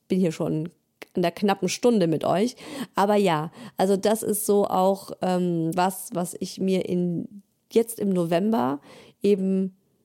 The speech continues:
nochmal klar gemacht hab, so dieses Glücklichsein. Ich hab das irgendwo gelesen und hab gesagt, „Hey, ja, Mama, was willst du? Was willst du mit deinen Kindern? Wie willst du durch dein Leben gehen mit deinen Kindern?“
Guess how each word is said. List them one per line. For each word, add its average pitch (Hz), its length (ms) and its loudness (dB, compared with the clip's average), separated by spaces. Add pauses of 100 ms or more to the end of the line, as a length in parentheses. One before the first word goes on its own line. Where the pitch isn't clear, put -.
(320)
nochmal 190 320 -2
klar 202 340 0
gemacht 220 400 0
hab, 226 280 -2
so - 140 -4
dieses 190 460 -6 (480)
Glücklichsein. 202 640 0
Ich 185 100 -10
hab 220 140 -6
das 220 160 -4
irgendwo 240 340 0
gelesen 180 540 0
und 165 80 0
hab 170 160 -6
gesagt, 190 280 -8
„Hey, 196 240 -4 (460)
ja, 196 320 -4 (720)
Mama, 170 560 0
was 208 240 -6
willst 220 340 2
du? 160 360 -2
Was 220 180 -4
willst 247 260 0
du 175 120 2
mit 170 180 0
deinen 160 160 0
Kindern? 175 500 0
Wie 214 160 2
willst 214 260 0
du 208 40 0
durch 190 160 2
dein 180 180 2
Leben 208 280 4
gehen 165 180 2
mit 170 160 -2
deinen 160 260 0
Kindern?“ 165 500 0